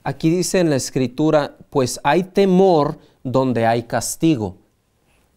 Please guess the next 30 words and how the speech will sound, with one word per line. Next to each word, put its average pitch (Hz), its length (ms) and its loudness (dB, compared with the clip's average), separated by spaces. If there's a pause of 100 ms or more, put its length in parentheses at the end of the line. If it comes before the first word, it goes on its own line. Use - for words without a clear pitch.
(840)
¿Qué 160 140 0
pasó 180 540 0
si 160 220 0
nuestros 131 580 0
padres 139 520 2
de 117 120 0
pequeños 123 400 -2
nos 117 180 -4
castigaban 120 600 -2
o 120 80 -2
nos 110 160 -2
regañaban 107 520 0
mucho? 147 400 0 (380)
Creemos 165 420 2
que 147 140 2
Dios 139 320 2
es 147 180 -2
así 170 360 0 (120)
y 143 140 0
cuando 143 300 2
nos 127 180 -2
equivocamos 151 840 0
creemos 139 520 2
que 131 160 2
nos 110 260 0
van 110 220 2
a 143 80 -2
castigar 113 340 -2
las 127 160 -2
personas 127 520 -2